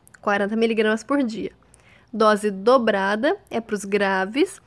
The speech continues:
que não responderam direito ou que têm sintomas atípicos. E a duração do tratamento também muda. Nos atípicos,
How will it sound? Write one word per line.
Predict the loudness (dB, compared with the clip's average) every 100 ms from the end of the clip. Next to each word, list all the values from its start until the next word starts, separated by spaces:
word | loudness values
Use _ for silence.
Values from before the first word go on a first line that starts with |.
| _
que | -4 0
não | 2
responderam | 2 0 0 0 0
direito | -2 -2 0 -2 0 -2 -2 _ -20 -20 _
ou | 2 4 2 -4 _ _ _ _ _ _ _ _ _ _ _ _ -6
que | -2
têm | 0 0
sintomas | -2 -2 -2 0
atípicos. | -2 -4 -8 -8 -12 -20 -20 -20 _ _ _ _ _ _ _ _ _ _ _ _ _ _ 0
E |
a | 4
duração | 4 2 2 0
do | 2
tratamento | 0 2 0 0
também | 0 2
muda. | 2 2 0 -2 -4
Nos | 0 2 4
atípicos, | 0 -2 -2 -2 -2 -6 -8 -10 -10